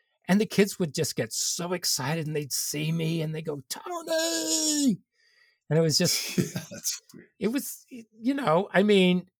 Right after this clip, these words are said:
Speaker 1: you have that relationship with them. So it's not,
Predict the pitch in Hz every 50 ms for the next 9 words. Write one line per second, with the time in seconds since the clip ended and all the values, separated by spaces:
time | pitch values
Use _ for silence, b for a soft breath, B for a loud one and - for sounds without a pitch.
0 | _ _ _ _ _ _ _ _ _ _ _ _ _ _ - - 170 202 175 175
1 | 190 185 160 175 170 165 165 151 156 143 151 165 143 - 165 143 - - - 123
2 | - - - 98 - - - 92 95 101 - - 147 135 127 127 123 123 123 120
3 | 113 - b b b b b b b b b _ _ _ _ _ _ _ _ _
4 | _ _ _ _ _ _ _ _ _ _ _ _ _ _ _ _ - - 156 147
5 | - - - 165 160 165 165 170